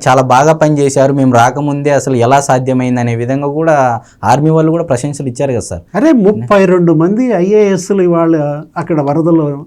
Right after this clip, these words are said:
Speaker 1: పదకొండు
Speaker 2: సహాయక
Speaker 1: మంది
Speaker 2: చర్యలు.
Speaker 1: ఎమ్మెల్యేలు, మా-, దాదాపు ముప్పై ఆరు మంది సార్.
Speaker 2: ముప్పై ఆరు మంది ఎమ్మెల్యేలు అక్కడ సహాయ
Speaker 1: ముప్పై ఆరు మంది
Speaker 2: చర్యలు.
Speaker 1: ఎమ్మెల్యేలు, మంత్రుల బృందము,
Speaker 2: ఆకలి
Speaker 1: ఐఏఎస్లు,
Speaker 2: కేకలు వినపడుతున్నాయంట
Speaker 1: ఆర్మీ.
Speaker 2: ఆయనకి. బెజవాడలో ఆకలి కేకలు మోగుతున్నాయని ఎక్కడ కనపడుతున్నాయి? బెంగళూరు కనపడుతున్నాయా?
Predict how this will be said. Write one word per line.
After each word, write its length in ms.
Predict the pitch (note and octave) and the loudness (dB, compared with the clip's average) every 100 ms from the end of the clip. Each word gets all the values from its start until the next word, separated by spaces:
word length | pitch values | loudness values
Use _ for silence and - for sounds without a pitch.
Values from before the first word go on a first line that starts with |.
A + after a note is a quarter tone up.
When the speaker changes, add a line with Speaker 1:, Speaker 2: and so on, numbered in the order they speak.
| - | -4
Speaker 1:
పదకొండు 320 | A2+ A2 G#3 | -2 0 0
Speaker 2:
సహాయక 240 | A#3 B3 | 2 4
Speaker 1:
మంది 100 | A3+ | 4
Speaker 2:
చర్యలు. 200 | - - | 2 2
Speaker 1:
ఎమ్మెల్యేలు, 640 | - C#3+ C#3 C#3 D3 D3+ D3 | 4 4 4 2 2 0 0
మా-, 320 | B2+ A2 G2+ G2+ | -2 -2 -2 -2
దాదాపు 400 | A2 B2 D3 E3 | 2 4 4 2
ముప్పై 340 | C3+ A#2+ C#3 | 0 0 2
ఆరు 160 | C3+ B2+ | 4 2
మంది 220 | B2+ E3+ | 0 0
సార్. 160 | F#3+ A3 | 0 2
Speaker 2:
ముప్పై 140 | A3+ | 4
ఆరు 200 | G#3+ G3+ | 6 4
మంది 280 | G3 B3 D4 | 4 4 4
ఎమ్మెల్యేలు 520 | B3+ C#4+ D4+ D4+ C#4 | 4 6 6 6 4
అక్కడ 220 | C4 A#3 | 0 -2
సహాయ 340 | G#3+ G3+ A3 A#3+ | -2 0 2 4
Speaker 1:
ముప్పై 140 | - | 4
ఆరు 120 | - | 4
మంది 100 | - | 4
Speaker 2:
చర్యలు. 140 | - - | 4 4
Speaker 1:
ఎమ్మెల్యేలు, 580 | C#3+ D3+ D3 D3+ E3 | 4 4 4 4 2
మంత్రుల 400 | D#3 A#2+ B2 B2 | 2 2 2 0
బృందము, 580 | A2+ A2+ B2 C#3+ D3 C4 | 0 0 0 2 4 4
Speaker 2:
ఆకలి 340 | - - C4 D4 | 6 6 6 6
Speaker 1:
ఐఏఎస్లు, 200 | D#4+ A3+ | 6 6
Speaker 2:
కేకలు 380 | C#4 D4+ D#4 | 4 6 6
వినపడుతున్నాయంట 600 | C4+ A#3+ B3 A#3+ A#3 G#3+ | 4 4 4 4 4 4
Speaker 1:
ఆర్మీ. 120 | G#3 G#3 | 4 4
Speaker 2:
ఆయనకి. 320 | G3+ F3+ F3+ | 4 2 2
బెజవాడలో 640 | E3 G3+ A#3 B3 A#3+ A#3+ | 2 2 4 4 6 6
ఆకలి 400 | G#3+ A3+ A#3+ A3+ | 6 4 4 2
కేకలు 340 | A3 A3+ A3+ A3+ | 4 2 4 2
మోగుతున్నాయని 920 | G#3+ G#3+ A3 G#3 G#3+ G#3+ A3 A3 G#3+ - - - | 4 4 2 2 2 2 0 0 -4 -12 -12 -2
ఎక్కడ 300 | E3 A#3 G#3+ | 0 2 2
కనపడుతున్నాయి? 480 | A3 A3 A3 A3+ F#3+ | 2 2 2 2 4
బెంగళూరు 460 | F#3+ A3+ A3+ G#3 | 4 6 6 6
కనపడుతున్నాయా? 680 | F#3+ E3+ F3 F3 F3+ G3 | 4 2 0 2 2 2